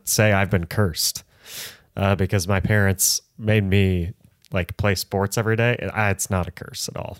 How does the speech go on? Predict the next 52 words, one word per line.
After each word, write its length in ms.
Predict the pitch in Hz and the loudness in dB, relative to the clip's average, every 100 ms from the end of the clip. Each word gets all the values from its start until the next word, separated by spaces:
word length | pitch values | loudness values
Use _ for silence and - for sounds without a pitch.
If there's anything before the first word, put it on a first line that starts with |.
| - | -10
It's 140 | 95 | -6
the 120 | 98 85 | -4 -4
opposite 300 | 80 - - | -6 -12 -16
of 40 | |
a 40 | |
curse. 280 | - 98 - | -8 -6 -4
But 320 | - 92 85 - _ - - - _ - | -6 -8 -8 -10 _ -20 -20 -20 _ -4
my 100 | 98 | 0
parents 340 | 117 107 101 | 2 2 2
made 100 | 107 | 0
me 60 | 101 | 2
play 160 | 104 | 2
sports 380 | 95 - 104 107 | 0 2 2 2
every 220 | 110 110 | 4 4
day. 160 | 117 123 | 6 4
So 200 | 120 101 | 4 2
now 200 | 98 104 | 2 2
whenever 320 | 104 104 104 | 4 2 2
I 80 | 95 | 2
don't 380 | 82 98 95 - _ | 4 4 2 0 _
work 280 | 104 104 87 | 2 2 2
out, 160 | 95 85 | 0 0
I 120 | 92 | -4
feel 240 | - 95 | -2 -2
like 160 | 80 80 | -2 -4
shit. 260 | - - - - - _ - - _ | -6 -8 -12 -20 -20 _ -20 -20 _
Like, 180 | 113 - 143 | 0 0 4
any 260 | 139 135 | 6 8
day, 240 | 110 117 113 131 | 6 4 4 2
like, 280 | 120 - _ | 0 0 _
if 160 | 135 120 | 0 2
it's 140 | 127 | 4
a 60 | 113 | 4
single 540 | - - 147 151 139 | 4 4 4 6 4
day 200 | 113 113 | 4 4
I 140 | 98 90 | 4 2
don't 160 | 92 | 2
work 200 | 87 85 80 | 2 -2 -4
out, 100 | 82 | -4
and 100 | 101 | 2
you 120 | 135 | 2
shouldn't 340 | - 175 175 | 4 2 6
work 180 | 147 147 | 4 6
out 160 | 135 104 | 4 4
every 320 | 113 110 123 | 2 2 4
day. 540 | 104 85 107 82 82 90 _ - - - - - | 4 4 4 2 -4 -10 _ -20 -20 -20 -20 0
But 120 | 110 | 2
if 120 | 123 | 4
there's 260 | 147 151 127 | 6 6 6
a 60 | |
single 400 | 117 - 139 131 | 4 4 6 6
day 160 | 117 117 | 6 6